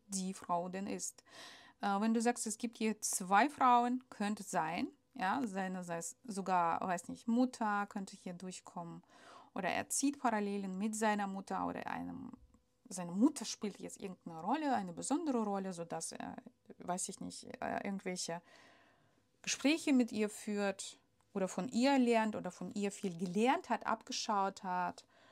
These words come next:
oder vergleicht. Aber es kann natürlich klassisch sein, es gibt hier einfach nur noch eine zweite Frau. Ja? Und wenn die verheiratet sind, dann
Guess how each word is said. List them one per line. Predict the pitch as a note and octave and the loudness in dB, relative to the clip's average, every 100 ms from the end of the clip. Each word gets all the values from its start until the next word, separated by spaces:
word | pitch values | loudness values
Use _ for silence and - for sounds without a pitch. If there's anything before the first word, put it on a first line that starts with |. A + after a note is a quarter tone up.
| - _ - | -20 _ -8
oder | F3 | -6
vergleicht. | - F3 F3 F#3+ B3 B3 A#3+ - - - - - | -6 -4 2 6 8 8 6 0 -10 -18 -16 0
Aber | A3+ | 0
es | D4+ | 2
kann | - A#3 | 2 2
natürlich | G#3+ A3+ A3+ A3+ | 2 0 -2 -2
klassisch | A3 G3+ A3 C4+ B3+ | 0 2 2 -2 -4
sein, | A3 G#3+ A3+ A3+ | -2 0 0 -2
es | - | -6
gibt | - A3 | -6 -4
hier | - | -2
einfach | G3 G#3 B3+ | -4 -4 -6
nur | A#3 G3+ | -6 -4
noch | G#3+ | -4
eine | G#3+ G#3 | -2 -4
zweite | - G#3+ A3 | -4 -4 -4
Frau. | - A3+ D#3+ E3+ G3 - | 0 0 0 -4 -10 -8
Ja? | F#3 G3 | -4 -2
Und | G3+ F#3 F3+ | -2 -6 -8
wenn | G3 F#3+ - - - - | -6 -6 -8 -16 -18 -12
die | G3 | -6
verheiratet | F#3 F#3 C#4+ C#4+ B3+ A3+ | 0 2 2 2 0 0
sind, | A#3+ A#3 - - - - | 0 0 -4 -20 -20 -2
dann | F3+ G3 A3 | 4 4 2